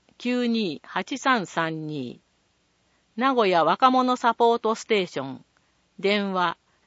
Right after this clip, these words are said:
零五二七零零二三九六。職業紹介、豊明市商工会、電話、九三六六六六。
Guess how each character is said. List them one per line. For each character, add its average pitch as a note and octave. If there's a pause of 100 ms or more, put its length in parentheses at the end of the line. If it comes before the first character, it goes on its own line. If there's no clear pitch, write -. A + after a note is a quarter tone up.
零 C#4
五 B3
二 E3 (180)
七 A3+
零 A#3
零 D3+ (280)
二 B3+
三 F3
九 D#3
六。 - (1160)
職 A#3
業 C4
紹 A3+
介、 C3 (1080)
豊 C4+
明 B3+
市 -
商 A3
工 G3+
会、 C3 (380)
電 G3
話、 F3+ (420)
九 B3
三 G3+ (260)
六 F#3+
六 B3+
六 D#3
六。 C#3+